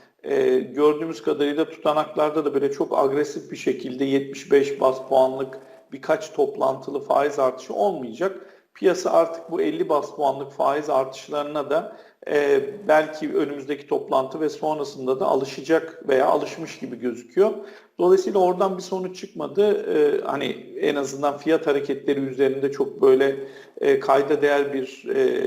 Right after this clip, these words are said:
değişim olmadı diyebiliriz. Ama ben, e, bu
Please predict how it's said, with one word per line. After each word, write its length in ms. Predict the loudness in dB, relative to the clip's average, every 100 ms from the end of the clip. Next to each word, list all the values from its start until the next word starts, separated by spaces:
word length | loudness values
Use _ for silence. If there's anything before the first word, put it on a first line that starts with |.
| 0 -2 -4 -6 -12 -2
değişim 380 | 0 0 0 2
olmadı 440 | 0 -2 -8 -8
diyebiliriz. 640 | -2 -2 -2 -2 -2 -8 -16 -20 _
Ama 260 | 0 2 4
ben, 280 | 4 2 0
e, 360 | 0 2 2 2 6
bu 280 | 6 6